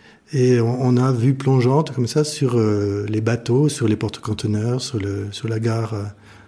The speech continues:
maritime, et, et il y a comme un, un court-circuit historique qui se fait, quoi. C'est-à-dire tout est encore là, enfin, les, les échanges de bateaux, tout ça, sont, les flux internationaux, ça existe toujours depuis le quinzième siècle.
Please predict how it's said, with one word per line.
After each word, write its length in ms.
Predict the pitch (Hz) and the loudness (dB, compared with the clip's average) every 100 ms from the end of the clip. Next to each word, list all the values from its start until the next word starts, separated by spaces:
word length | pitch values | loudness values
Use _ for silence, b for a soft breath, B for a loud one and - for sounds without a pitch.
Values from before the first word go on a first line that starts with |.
| B - | B -8
maritime, 520 | 107 107 - 156 143 | -6 -8 -2 -2 0
et, 140 | 107 B B B B B - - - - | -4 B B B B B -20 -20 -16 -6
et 300 | 120 104 104 | -4 -4 -4
il 80 | 107 | -6
y 60 | |
a 40 | 110 | -4
comme 180 | 123 | -2
un, 260 | 120 - - | -2 -2 -6
un 40 | |
court-circuit 560 | 110 143 - 143 - 160 131 - | -4 -2 0 -2 0 2 2 -2
historique 560 | 135 - 123 160 - | -4 0 2 2 0
qui 100 | - | -8
se 120 | - | -8
fait, 240 | 110 - 151 | -8 -4 -4
quoi. 180 | 151 107 | -4 -8
C'est-à-dire 320 | 117 110 107 | -6 -6 -6
tout 260 | - 131 | -6 -4
est 40 | 117 | -4
encore 320 | 107 107 98 | -4 -6 -6
là, 220 | 101 117 | -6 -6
enfin, 180 | 135 107 | -6 -6
les, 140 | 104 | -4
les 180 | 104 107 | -4 0
échanges 560 | 113 - 127 123 117 104 | -2 -2 -2 -2 -2 -4
de 80 | 107 | -4
bateaux, 400 | 107 - 127 131 | -6 -6 -8 -8
tout 120 | - | -10
ça, 220 | - 127 | -10 -8
sont, 240 | 120 120 113 B B B B B B B B B - | -10 -14 -16 B B B B B B B B B -14
les 60 | |
flux 420 | 113 - 131 139 120 | -12 -6 0 2 2
internationaux, 580 | 104 110 110 - 120 | 0 -4 -4 -6 -4
ça 120 | 131 113 | -4 -6
existe 340 | 110 113 117 | -6 -8 -10
toujours 420 | 127 120 120 147 - - - - | -8 -6 -6 -8 -12 -20 -18 -12
depuis 440 | 110 - - 123 | -10 -10 -8 -6
le 140 | 110 107 | -6 -6
quinzième 380 | 117 110 107 | -6 -4 -6
siècle. 420 | 104 - 127 - | -8 -8 -8 -8